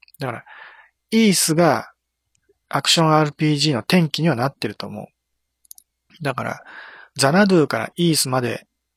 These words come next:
がまたこうね、ちょっと一つの時代にはなるんだけど、結構間が空くんだよね。ザナドゥが出たのは千九百八十五年。で、イースが出てくるのは千九百八十七年の六月だから、二年弱だよね。それぐらい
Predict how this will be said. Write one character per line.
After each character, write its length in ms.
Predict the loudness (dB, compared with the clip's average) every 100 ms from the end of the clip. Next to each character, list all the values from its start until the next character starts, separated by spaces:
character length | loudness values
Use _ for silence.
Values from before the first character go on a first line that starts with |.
| _ _ _ _
が 220 | -2 0 -2
ま 140 | -4
た 220 | -10 -10 _
こ 140 | -12
う 20 | -10
ね、 60 |
ち 100 | -6
ょ 20 | -6
っ 60 |
と 240 | -6 -8 -10
一 220 | -8 -8
つ 80 | -8
の 100 | -8
時 140 | -6
代 220 | -4 -4
に 80 | -6
は 60 | -10
な 120 | -10
る 80 | -12
ん 40 |
だ 80 | -16
け 100 | -18
ど、 220 | -18 -18 _ -20 -20 -20 -20 -20 _ _ _ _ _ _
結 200 | -8 -4
構 180 | -4 -4
間 160 | -2 0
が 60 |
空 120 | 0 -2
く 120 | -8
ん 60 |
だ 100 | -12
よ 60 | -12
ね。 140 | -14 _ _ -20 -6
ザ 180 | -2 0
ナ 100 | 0
ド 140 | -2
ゥ 40 |
が 100 | -2
出 100 | -2
た 100 | -2
の 60 | 0
は 60 | 0
千 180 | 0
九 80 | -4
百 80 | -6
八 240 | -6 -6
十 120 | -6 -8
五 120 | -10
年。 240 | -14 -18 _ _ _
で、 140 | -12 -2
イ 120 | 0
ー 20 |
ス 120 | 0 -4
が 80 |
出 80 | -6
て 120 | -6
く 100 | -6
る 20 | -4
の 60 |
は 40 | -2
千 200 | -2 -4
九 100 | -8
百 120 | -8
八 340 | -8 -4 -2
十 180 | 0 0
七 360 | 0 0 -2 0
年 340 | -2 -4 -4
の 180 | -2 -2
六 220 | -4 -6 -8
月 160 | -8
だ 100 | -10
か 80 | -10
ら、 240 | -10 -12 _ -20 -20 -20 _ _
二 140 | -4 0
年 220 | 0 2
弱 260 | 0 0 -6
だ 80 |
よ 80 | -8
ね。 160 | -8 -10 _ _ _ -18
そ 160 | -8 -2
れ 80 | 0
ぐ 80 | 2
ら 200 | 2 0
い 340 | -2 -6